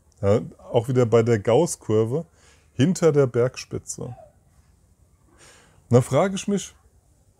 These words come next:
gucken wir mal da, da rein, warum sind wir dahinter?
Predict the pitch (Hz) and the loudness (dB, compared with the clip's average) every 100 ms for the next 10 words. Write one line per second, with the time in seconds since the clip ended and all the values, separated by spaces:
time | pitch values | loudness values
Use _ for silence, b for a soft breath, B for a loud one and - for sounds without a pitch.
0 | _ _ 135 156 156 139 127 92 82 131 | _ _ -2 0 -2 0 0 -2 -8 -4
1 | 127 120 107 117 180 165 113 120 127 214 | 0 0 0 -2 -2 -4 0 0 2 -2
2 | 214 107 87 104 95 95 87 87 82 82 | -2 -4 -4 -4 -2 0 0 -4 -4 -8